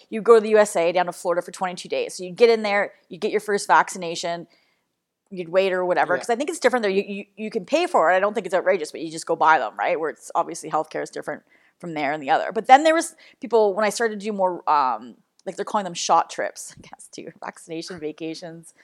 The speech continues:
Speaker 1: shot trips. There's all sorts of play on words. But when I started Googling a little bit more about it, they were saying how, like, Florida was also now stopping that
Speaker 2: Mm-hmm.
Speaker 1: because they have a lot of more senior residents,
Speaker 2: Right.
Speaker 1: and now they weren't getting them. So I think they might have changed the rules. I could be wrong on this, that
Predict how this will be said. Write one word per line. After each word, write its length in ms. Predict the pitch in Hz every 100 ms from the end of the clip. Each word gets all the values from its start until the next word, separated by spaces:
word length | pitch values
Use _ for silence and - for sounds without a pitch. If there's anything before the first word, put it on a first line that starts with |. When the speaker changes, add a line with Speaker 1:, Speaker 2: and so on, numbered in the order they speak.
| _
Speaker 1:
shot 320 | - 180 147
trips. 260 | - 165 160
There's 160 | 202 220
all 120 | 202
sorts 240 | 202 175
of 40 | -
play 180 | - 156
on 160 | 143 123
words. 360 | 135 87 - - - - - _
But 120 | 240
when 100 | 254 254
I 40 |
started 340 | 240 269 247 190
Googling 380 | 330 349 339
a 40 | 277
little 180 | 220 208
bit 140 | 196
more 160 | 214 277
about 200 | 254 185
it, 100 | -
they 80 | 220
were 100 | 214
saying 240 | 240 240
how, 340 | 202 226 226 -
like, 140 | 208
Florida 260 | - 202 202
was 140 | 196
also 280 | - 180 196
now 240 | 170 160 156
stopping 540 | - 226 247 277 190
that 340 | 95 110 240 -
Speaker 2:
Mm-hmm. 100 | 139
Speaker 1:
because 580 | 120 190 175 170 170 -
they 140 | 175 185
have 160 | 170
a 40 | 175
lot 300 | 160 156 -
of 360 | 151 147 151 -
more 200 | 165 165
senior 580 | - 180 165 147 147 - -
residents, 640 | 180 196 - 135 233 -
Speaker 2:
Right. 140 | -
Speaker 1:
and 100 | 175
now 220 | 170 151 151
they 320 | 160 185 262
weren't 240 | 302 226
getting 280 | 170 127 110
them. 180 | 95 98
So 120 | -
I 40 | 170
think 220 | 233 226
they 100 | 262
might 140 | 214
have 80 | 196
changed 320 | - 180 175
the 120 | 180 165
rules. 360 | 165 156 165 - _
I 60 | 170
could 160 | 190 160
be 80 | 135
wrong 200 | 131 170
on 120 | 208
this, 180 | 247 -
that 260 | 170 -